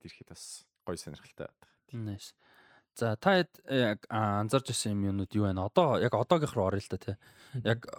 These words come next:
Speaker 2: Монголд ингээд, за, кино criticism бол угаасаа бага байгаа. Гэхдээ байгаа левелтэй ямар байна? Юу нь дутагдж байгаа санагдж байна? Юу нэмэгдэх хэрэгтэй санагдж байна? Яг зүгээр л адилхан үзэгчд юм чинь, тий. Баясаа ч гэсэн мэдээж ревiew бичиж байгаа. А, тэр талаар.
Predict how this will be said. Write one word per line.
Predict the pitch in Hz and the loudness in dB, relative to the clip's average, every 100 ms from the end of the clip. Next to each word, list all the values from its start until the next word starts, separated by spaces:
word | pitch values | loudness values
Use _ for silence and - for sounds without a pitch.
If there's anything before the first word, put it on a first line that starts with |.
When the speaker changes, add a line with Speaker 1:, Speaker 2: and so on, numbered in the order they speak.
| - | -6
Speaker 2:
Монголд | 107 127 139 - - | -2 -2 -4 -10 -6
ингээд, | 107 107 - - | -2 -2 -4 -2
за, | 120 | -2
кино | 139 170 | 2 0
criticism | - 196 196 135 120 120 101 | 2 2 4 2 2 2 0
бол | |
угаасаа | 92 92 98 98 | 0 -2 -4 -6
бага | - 101 123 98 | -4 -2 0 0
байгаа. | 85 82 87 90 | 0 -4 -6 -8
Гэхдээ | - - 143 113 - - _ _ _ - | -12 -2 2 2 -2 -20 _ _ _ 0
байгаа | 131 160 165 | 4 6 4
левелтэй | - 135 120 - 117 101 | 4 4 4 2 2 4
ямар | 104 113 104 | 4 4 4
байна? | 98 127 | 4 4
Юу | 143 | 2
нь | - | -2
дутагдж | 95 - 110 - | -10 -8 -8 -4
байгаа | - 127 | 0 2
санагдж | 110 107 98 - | 0 -2 -4 -6
байна? | 101 92 _ - - - - | -6 -8 _ -20 -20 -16 0
Юу | 135 151 | 2 4
нэмэгдэх | 123 127 117 - | 4 2 0 -6
хэрэгтэй | - 104 - - 127 | -4 -4 -2 2 2
санагдж | 104 98 92 - | 2 -2 -4 -8
байна? | 104 90 92 | -8 -6 -6
Яг | 92 | -6
зүгээр | 107 98 90 | -4 -4 -4
л | 87 | -6
адилхан | - 107 | -4 -4
үзэгчд | 95 - - - | -4 -10 -14 -10
юм | 87 | -12
чинь, | - 90 | -10 -8
тий. | 92 | -2
Баясаа | 95 - - | -2 -2 -6
ч | - | -6
гэсэн | 98 | -8
мэдээж | 87 92 - | -8 -10 -10
ревiew | 92 92 | -8 -8
бичиж | - - - | -8 -14 -8
байгаа. | 85 90 - - - _ - | -6 -8 -10 -20 -20 _ -10
А, | 87 85 78 50 50 - - | -4 -2 -2 -6 -10 -14 -10
тэр | 110 | -10
талаар. | - - - | -10 -12 -12